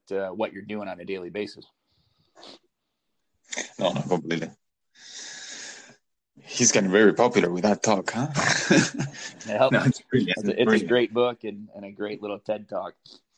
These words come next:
Speaker 2: Absolutely. Um, now, um,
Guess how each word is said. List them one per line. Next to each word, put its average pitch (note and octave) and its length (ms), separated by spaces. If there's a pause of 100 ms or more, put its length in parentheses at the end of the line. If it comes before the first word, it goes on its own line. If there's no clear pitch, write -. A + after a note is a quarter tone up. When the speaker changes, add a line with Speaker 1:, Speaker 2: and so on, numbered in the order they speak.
(380)
Speaker 2:
Absolutely. F#2 560 (540)
Um, A2+ 640 (1400)
now, D3+ 280
um, C#3 300